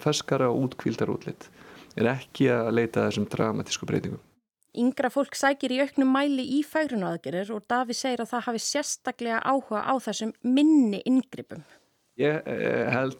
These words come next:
Speaker 1: að sérstaklega í þessum minni inngripum eins og Botox, eh, meðferðum og fyllefnameðferðum, að þá held ég að það sé, eh, alveg þannig. Að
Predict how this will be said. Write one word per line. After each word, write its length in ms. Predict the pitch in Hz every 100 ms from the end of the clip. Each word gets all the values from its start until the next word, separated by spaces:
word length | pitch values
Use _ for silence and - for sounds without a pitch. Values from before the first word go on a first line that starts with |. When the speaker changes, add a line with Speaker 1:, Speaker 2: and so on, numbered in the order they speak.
| 131
Speaker 1:
að 160 | 131 -
sérstaklega 640 | 160 - - 185 160 147
í 40 | 139
þessum 180 | 131 123
minni 300 | 143 156 139
inngripum 480 | 139 131 117 107 104
eins 80 | -
og 160 | 101 104 120
Botox, 580 | 139 139 139 - -
eh, 400 | 151 147 151 -
meðferðum 540 | 127 131 131 135 135 131 - 120 - -
og 180 | 107 101
fyllefnameðferðum, 680 | 135 143 160 170 170 202 214 - - - - -
að 80 | -
þá 100 | 113 120 135
held 240 | 151 147 147
ég 100 | 135
að 180 | 127 127 127
það 120 | 123
sé, 100 | 127 123
eh, 560 | 120 123 123 135 135 123
alveg 240 | 123 -
þannig. 240 | - - - 233
Að 120 | 214